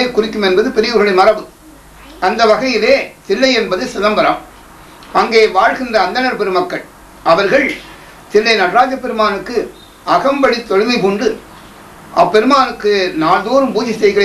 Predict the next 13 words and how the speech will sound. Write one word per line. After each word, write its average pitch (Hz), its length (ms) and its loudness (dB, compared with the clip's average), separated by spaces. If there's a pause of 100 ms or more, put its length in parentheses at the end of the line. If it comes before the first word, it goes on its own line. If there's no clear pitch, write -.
பெரும்பாக்கியத்தை 185 680 -2
பெற்றவர்கள். 151 500 -4 (720)
அவர்கள்தான் 220 640 2 (360)
முதலாவதாக 220 680 0 (640)
நம் 190 200 -2
சிந்தனைக்குரிய 220 640 0 (320)
தொகையடியார் 185 600 2
திருக்கூட்டமாகும். 165 680 -6 (580)
எனவேதான் 220 480 2
அந்த 233 120 0
புராணத்தின் 208 560 0
தலைப்பு 220 340 -2 (500)
தில்லைவாழ் 220 560 4